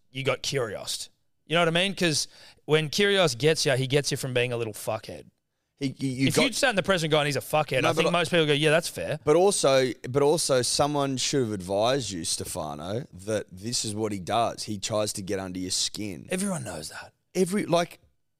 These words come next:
Speaker 2: that's what he does. That's
Speaker 1: That's what
Speaker 2: his
Speaker 1: it's about.
Speaker 2: thing.
Speaker 1: That's the thing.
Speaker 2: That's the thing. And if you, if that went over your head, or, like, you just forgot about it, or you weren't advised that way,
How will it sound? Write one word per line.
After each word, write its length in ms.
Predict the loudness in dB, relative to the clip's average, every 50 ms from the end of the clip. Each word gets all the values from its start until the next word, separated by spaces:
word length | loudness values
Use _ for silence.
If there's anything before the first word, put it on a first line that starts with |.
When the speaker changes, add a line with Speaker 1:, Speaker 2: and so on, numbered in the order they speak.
| _ _ _ _ -4
Speaker 2:
that's 420 | 0 2 2 2 0 -4 -2 2
what 160 | 2 2 2
he 140 | 2 0 0
does. 240 | 2 2 2 2 2
That's 200 | 0 0 0 0
Speaker 1:
That's 20 | 0
what 60 | 2
Speaker 2:
his 160 | 2 2 2
Speaker 1:
it's 100 | 0 -2
about. 260 | 0 2 4 4 4 2
Speaker 2:
thing. 80 | 0
Speaker 1:
That's 200 | -2 -4 -4 -6
the 100 | -10 -10
thing. 440 | -10 -6 -4 -4 -4 -4 -4 -8 -16 _ _ _
Speaker 2:
That's 260 | 2 2 2 2 0
the 100 | -4 -4
thing. 380 | -4 0 2 2 4 4 2 2 0
And 120 | 0 0
if 140 | 0 0 0
you, 320 | 2 2 4 4 4 4 2 0 _ _ _ _ _ _ _ _ _ -6
if 140 | -4 -2
that 200 | 0 0 0 0
went 160 | 0 2 4 4
over 180 | 4 4 4
your 240 | 4 2 4 2 2
head, 380 | 2 4 4 4 2 2 0 -2 -2
or, 100 | 0 2
like, 140 | 2 2 0
you 100 | 0 0
just 200 | 2 0 0 -2
forgot 260 | -2 0 2 2 2
about 260 | 4 4 4 4 4
it, 40 | 2 2
or 160 | 2 2 2
you 100 | 2 4
weren't 140 | 2 2 2
advised 320 | 2 2 2 2 2 2
that 120 | 2 2
way, 260 | 2 2 2 2 2